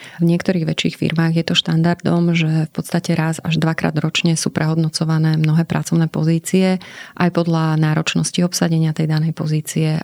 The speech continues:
aj podľa v podstate toho, že ako je dôležitá a kľúčová tá daná pozícia pre tú danú firmu,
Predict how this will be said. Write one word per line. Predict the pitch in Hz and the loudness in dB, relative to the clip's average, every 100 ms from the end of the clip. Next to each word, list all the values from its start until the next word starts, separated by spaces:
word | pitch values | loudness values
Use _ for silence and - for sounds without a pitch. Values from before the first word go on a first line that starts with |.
| - | -2
aj | 160 156 | -2 -2
podľa | 170 165 160 160 160 | -2 -2 0 0 -4
v | - | -8
podstate | - - 160 - 160 - - - - - - - | -8 -4 -4 -2 -2 -4 -14 -20 -20 -20 -20 -2
toho, | 185 170 | 0 2
že | 170 165 165 165 - - - | 2 2 2 0 -2 -6 -6
ako | 175 180 | -2 2
je | 175 165 160 | 2 0 -2
dôležitá | 156 160 170 180 165 160 165 160 | -4 -2 2 2 0 -2 -2 -2
a | - | -4
kľúčová | - 170 170 175 160 | -2 0 0 -2 -2
tá | - | -2
daná | 160 160 | 0 0
pozícia | 160 160 165 - 156 160 | 0 0 -2 -2 -4 -2
pre | 175 | -2
tú | 160 160 | -2 -2
danú | 160 160 160 160 | 0 0 0 -2
firmu, | - 170 185 | -4 0 2